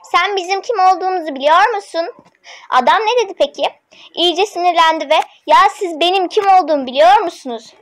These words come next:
diye cevap verdi. Filozof, ona anlattığım hikayeyi büyük bir merakla dinledi. Fakat sanırım anlatırken hikayeye birkaç küçük detay ile ilave ettiğimde de anlamıştı. "Nasıl, hikayemi beğendin mi?"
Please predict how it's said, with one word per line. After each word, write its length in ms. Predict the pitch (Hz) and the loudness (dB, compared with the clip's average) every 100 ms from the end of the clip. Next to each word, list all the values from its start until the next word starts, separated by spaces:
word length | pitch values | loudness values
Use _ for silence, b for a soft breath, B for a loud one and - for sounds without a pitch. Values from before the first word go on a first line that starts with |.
| _ | _
diye 160 | 254 254 | -2 0
cevap 380 | 247 226 226 240 | 2 2 0 0
verdi. 340 | 220 220 226 - B B B B - | 0 0 -4 -14 B B B B -10
Filozof, 560 | 277 262 240 330 - _ _ | 0 0 2 0 -2 _ _
ona 220 | 269 294 | -2 2
anlattığım 420 | 320 302 285 311 320 | 2 2 -2 -2 -6
hikayeyi 560 | 311 330 277 285 311 | -2 2 2 2 -4
büyük 260 | 294 311 - | -6 -8 -8
bir 80 | 311 | -2
merakla 460 | 277 294 359 415 | 0 0 -2 -8
dinledi. 440 | 330 302 269 269 277 _ _ _ _ | -6 -2 -2 -2 -6 _ _ _ _
Fakat 440 | - 277 277 277 | -4 -2 -2 -4
sanırım 360 | - 262 269 254 | -8 -6 -6 -6
anlatırken 640 | 247 247 233 269 254 247 B B B | -6 -8 -12 -12 -10 -10 B B B
hikayeye 500 | B - 254 247 277 | B -2 0 0 -2
birkaç 400 | 262 240 285 277 | -4 -6 -8 -8
küçük 260 | - - 262 | -12 -18 -6
detay 400 | 247 269 262 262 | -4 -2 -2 -2
ile 180 | 262 - _ | -4 -6 _
ilave 500 | 254 254 240 240 277 | -6 0 0 2 0
ettiğimde 640 | 262 - 247 247 247 285 320 b b b _ _ | 0 -8 -12 -10 -4 -4 -4 b b b _ _
de 80 | 269 | -2
anlamıştı. 720 | 269 254 240 240 247 - 254 240 B B B B B _ B B B - | 0 0 -2 -8 -10 -8 -8 -8 B B B B B _ B B B -2
"Nasıl, 320 | 349 - 381 | -2 -2 -8
hikayemi 580 | 381 381 320 311 320 349 | -6 -2 0 0 -2 0
beğendin 480 | 349 330 339 508 392 | 2 2 -2 -4 -4
mi?" 200 | 254 | -6